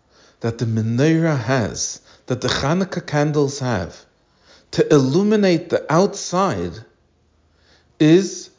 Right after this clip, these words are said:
a power that comes from this unlimited energy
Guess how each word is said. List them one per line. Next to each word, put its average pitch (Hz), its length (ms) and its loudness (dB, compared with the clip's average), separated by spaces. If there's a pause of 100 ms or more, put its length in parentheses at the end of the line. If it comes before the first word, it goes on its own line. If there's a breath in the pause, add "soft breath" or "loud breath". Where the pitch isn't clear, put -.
a 131 80 -2
power 185 540 2
that 143 300 0
comes 180 440 0
from 127 340 -2
this 214 540 0 (240 soft breath)
unlimited 226 1160 2
energy 123 680 2